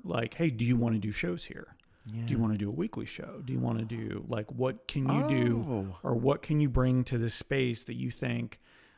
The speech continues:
Speaker 1: Orlando and Central Florida needs? And how can we support you in doing that?" Now, there's an application process. It's not just
Speaker 2: Right.
Speaker 1: gonna be, like, everybody getting in and doing that. But it got me kinda psyched about it. Like, what
Speaker 2: That's
Speaker 1: could
Speaker 2: cooler.
Speaker 1: we do?
Speaker 2: Yeah.
Speaker 1: The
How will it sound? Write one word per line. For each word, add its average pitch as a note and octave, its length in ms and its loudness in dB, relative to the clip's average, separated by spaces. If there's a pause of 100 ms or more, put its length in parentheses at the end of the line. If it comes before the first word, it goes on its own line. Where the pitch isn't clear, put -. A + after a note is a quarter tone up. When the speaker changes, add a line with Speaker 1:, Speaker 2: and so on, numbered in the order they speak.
(140)
Speaker 1:
Orlando A2+ 640 4
and A2 100 0
Central A2+ 220 -4
Florida A2 300 -4
needs? C3+ 720 -2 (360)
And A2+ 140 0
how A#2 140 2
can A2+ 160 -4
we A2+ 100 0
support - 380 -2
you - 60 -8
in A2+ 60 -6
doing G#3+ 200 -4
that?" - 160 -6
Now, E3 140 2
there's D3+ 180 4
an B2 100 0
application A2 560 -2
process. - 520 -10
It's - 120 -14
not - 180 -8
just A2 140 -2
Speaker 2:
Right. - 40 -6
Speaker 1:
gonna - 140 -8
be, - 180 -12
like, - 260 -12
everybody - 380 -10
getting - 300 -10
in F#2+ 200 -10
and F#2+ 100 -10
doing B2+ 300 -6
that. - 300 -10 (580)
But B2+ 140 4
it B2+ 60 2
got C#3 240 2
me B3+ 100 0
kinda F#3 280 -2
psyched - 360 -2
about G2 280 -8
it. A#2 140 -10
Like, A2+ 360 -10 (100)
what A#2+ 80 -6
Speaker 2:
That's D#3 320 0
Speaker 1:
could C3+ 240 2
Speaker 2:
cooler. C3 440 4
Speaker 1:
we B2 40 4 (120)
do? A2 320 -2
Speaker 2:
Yeah. C3 480 0
Speaker 1:
The B2 640 4